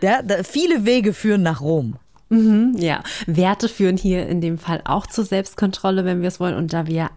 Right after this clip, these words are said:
Speaker 2: absolute Fans von Werten sind, also das haben wir wahrscheinlich schon so oft hier in der <laughs> Achtsam genannt, aber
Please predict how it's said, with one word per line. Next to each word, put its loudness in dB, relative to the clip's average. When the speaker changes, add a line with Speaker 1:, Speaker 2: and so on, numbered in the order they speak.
Speaker 2:
absolute -4
Fans -4
von -4
Werten -4
sind, -4
also -6
das -8
haben -4
wir -6
wahrscheinlich -8
schon -2
so 0
oft 0
hier -4
in 0
der -2
<laughs> 2
Achtsam -2
genannt, -2
aber -4